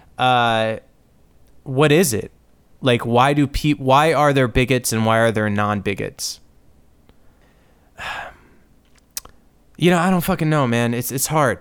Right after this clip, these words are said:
It's really hard. It's hard to answer the world's questions, and this guy with a mic in his, uh, living room with the A C turned off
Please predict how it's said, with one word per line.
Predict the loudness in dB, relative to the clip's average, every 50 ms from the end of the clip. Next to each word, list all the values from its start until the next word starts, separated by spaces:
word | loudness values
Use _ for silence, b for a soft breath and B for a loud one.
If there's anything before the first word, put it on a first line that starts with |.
| -10 -20 -20 -20 _ -8
It's | -6 -6 -2 0
really | 0 0 2 2
hard. | 2 2 2 0 0 -4 -8 -16 -18 -14
It's | -8 -4
hard | 0 0 0 2 2
to | 2 2 2 2 2 0 -2
answer | -4 -4 -2 -2 -2 -2
the | -2 0
world's | 0 0 0 0 -2
questions, | -2 -2 -2 -2 -2 -2 -6 -6 -6 -6 -6
and | -6 -4 -4 -4 -4 -4 -6 -10 B B B B B B B B B B B B
this | -2 0 0 0 0
guy | 0 0 2 2 4 4 4 2 2
with | 0 -2 -2 -2
a | 0
mic | 0 0 0 0 -2 -4 -8 -20 _ _ _ _ _ _ _ _ _ _ _ _ _ _ _ -8 -4
in | -2 -2 -2 0
his, | 0 0 0 0 0 -2 -2 -2
uh, | 0 2 2 2
living | 0 0 -2 0 -2 -2
room | 0 0 0 0 0
with | -2 -2
the | -2
A | -2 -2 -2
C | -2 -2 -2 -2
turned | -2 -2 -2 0 2
off | 2 2 0 0 -2 -6 -12 -20 -20